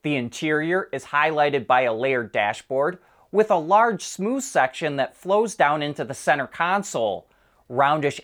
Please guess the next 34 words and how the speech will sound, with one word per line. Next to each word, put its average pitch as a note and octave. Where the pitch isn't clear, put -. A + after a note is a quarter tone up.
air C#3
vents C#3
sit -
proud C3+
from B2+
the A2+
dash, G#2+
and E3+
a E3+
pop A3+
of -
color A3+
comes D#3+
from B2+
two -
big C#3
digital C3
display G3
screens. A#2
All F#3
versions D#3
of B2
the C3+
G C#3+
L A#2+
C F3
now G3+
come A#3
with D#3
some G#3+
form G3
of D3
hybridized D#3+
powertrain, F#3